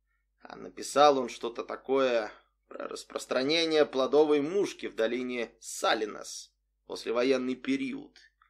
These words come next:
или еще какую-то муру в этом духе.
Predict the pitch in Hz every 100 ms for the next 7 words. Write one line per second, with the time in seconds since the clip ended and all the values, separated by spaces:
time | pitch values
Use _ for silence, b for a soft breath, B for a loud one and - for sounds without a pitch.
0 | b b b - - 110 104 - _ _
1 | _ - - 147 - - - 110 107 113
2 | 123 127 131 110 - 92 104 107 113 107
3 | 110 - - -